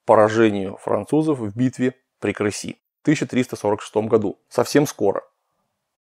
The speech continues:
И, конечно, а, именно репрессии Филиппа толкнули фламандцев на столь отчаянное,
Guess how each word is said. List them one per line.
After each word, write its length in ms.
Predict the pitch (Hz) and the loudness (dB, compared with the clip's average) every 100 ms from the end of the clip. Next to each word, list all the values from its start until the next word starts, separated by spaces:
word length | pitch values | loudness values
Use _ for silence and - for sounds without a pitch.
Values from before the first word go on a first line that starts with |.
| _ _ - | _ _ 0
И, 120 | 143 | 4
конечно, 460 | 139 151 - 151 - - - - _ | 6 6 4 2 0 -10 -20 -20 _
а, 720 | - 113 53 52 50 50 60 - | -6 -2 0 0 -2 -4 -6 -2
именно 580 | 156 147 135 135 143 - - | 4 6 8 8 6 4 -2
репрессии 880 | 131 - 156 156 123 - 101 101 - _ _ _ _ | -2 6 8 8 6 -4 -8 -8 -14 _ _ _ _
Филиппа 540 | _ - 123 117 117 - - _ _ - _ _ _ _ | _ -2 2 2 0 -6 -8 _ _ -20 _ _ _ _
толкнули 640 | 110 107 127 123 120 120 - _ _ _ _ _ _ _ _ - | 4 4 2 2 2 -2 -6 _ _ _ _ _ _ _ _ -10
фламандцев 500 | - 107 117 120 110 | 0 4 4 4 0
на 80 | 110 | 0
столь 180 | - 113 | 4 4
отчаянное, 760 | 113 - 117 113 123 139 143 | 2 4 6 8 6 2 0